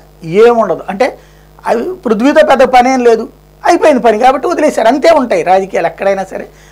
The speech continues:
రాజకీయ పార్టీకి రేపటి ప్రయోజనం ఉండదండి. ఇప్పుడు రఘురామకృష్ణరాజు నేను ఎందుకు ప్రస్తావించానంటే, ఆయనకి తను ఎంపీ అయిన తర్వాత నెక్స్ట్ ట్రిప్ కూడా ఇక కంటిన్యూ అవుతారు అనుకునేటువంటి టైంలో,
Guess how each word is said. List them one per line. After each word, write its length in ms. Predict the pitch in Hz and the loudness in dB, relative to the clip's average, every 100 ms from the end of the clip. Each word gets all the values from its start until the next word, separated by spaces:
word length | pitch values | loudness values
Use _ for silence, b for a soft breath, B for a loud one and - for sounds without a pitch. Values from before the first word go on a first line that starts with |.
| b b b - | b b b 2
రాజకీయ 420 | 196 226 247 269 | 4 4 0 -2
పార్టీకి 500 | 262 247 247 240 208 185 | 2 0 0 -10 -10 -2
రేపటి 440 | 208 262 262 247 | 2 2 0 -4
ప్రయోజనం 380 | 240 226 233 226 | -2 2 4 2
ఉండదండి. 320 | 202 160 156 | -2 -6 -8
ఇప్పుడు 180 | - - | -10 -6
రఘురామకృష్ణరాజు 720 | 175 214 240 240 - 240 226 | 0 2 0 -2 -2 0 0
నేను 200 | 214 208 | -2 -6
ఎందుకు 160 | 202 214 | -6 -4
ప్రస్తావించానంటే, 800 | 208 - 208 202 190 190 - b b b b - | -4 -4 -8 -8 -10 -8 -10 b b b b 0
ఆయనకి 640 | 208 262 262 262 226 233 - 214 | 4 4 2 -2 -6 -6 -4 -4
తను 240 | 214 202 - - | -2 -6 -10 -10
ఎంపీ 300 | 196 214 262 | -8 -4 2
అయిన 220 | 254 240 | 4 4
తర్వాత 440 | 233 220 202 180 196 294 233 | 2 2 2 2 0 -4 -6
నెక్స్ట్ 400 | 208 214 - 233 | -8 -8 -10 -6
ట్రిప్ 240 | 254 254 | -6 -2
కూడా 200 | 247 262 | 0 0
ఇక 140 | 339 | -2
కంటిన్యూ 480 | 254 240 233 254 262 | -2 -2 0 0 2
అవుతారు 540 | 247 233 247 233 240 - | 2 2 2 2 2 -2
అనుకునేటువంటి 800 | 226 226 233 226 220 214 208 - | -6 -4 -4 -4 -4 -8 -8 -12
టైంలో, 460 | 202 208 208 214 - | -4 -2 -2 -4 -4